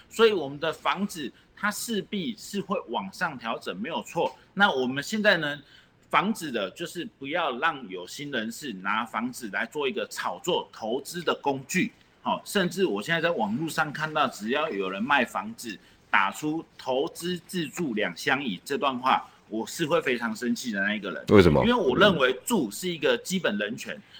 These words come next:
Speaker 1: 那你不应该去剥夺我们每一个人的一个基本人权存在。那我也相信现在的年轻人，你要他动不动拿出两三百万的头期款，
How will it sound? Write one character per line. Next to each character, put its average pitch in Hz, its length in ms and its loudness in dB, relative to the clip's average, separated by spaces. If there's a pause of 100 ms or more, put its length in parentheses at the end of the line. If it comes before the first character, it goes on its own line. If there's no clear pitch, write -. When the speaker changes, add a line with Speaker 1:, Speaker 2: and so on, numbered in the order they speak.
(100)
Speaker 1:
那 208 260 6
你 131 120 0
不 - 260 -8
应 175 180 -6
该 156 200 0
去 - 160 -6 (100)
剥 165 280 -2
夺 104 240 -2
我 - 160 -10
们 101 220 -2
每 98 180 -4
一 82 140 -8
个 110 220 0
人 90 180 -6
的 95 100 -8
一 131 120 -14
个 - 220 -6
基 175 220 -6
本 104 240 2
人 92 180 -6
权 98 220 -10
存 92 260 -10
在。 - 260 4 (260)
那 226 160 8
我 185 200 4
也 139 80 4
相 180 300 0
信 175 200 -4
现 175 200 -6
在 170 140 2
的 147 60 -2
年 113 180 -4
轻 131 200 -10
人， 92 220 -10
你 104 140 -8
要 170 220 0
他 147 240 -2
动 147 240 -6
不 107 80 -8
动 123 240 -4
拿 107 140 -4
出 127 260 -10
两 101 180 -2
三 180 200 -2
百 139 160 2
万 151 120 -2
的 131 80 -6
头 120 200 -10
期 123 180 -6
款， 117 200 -8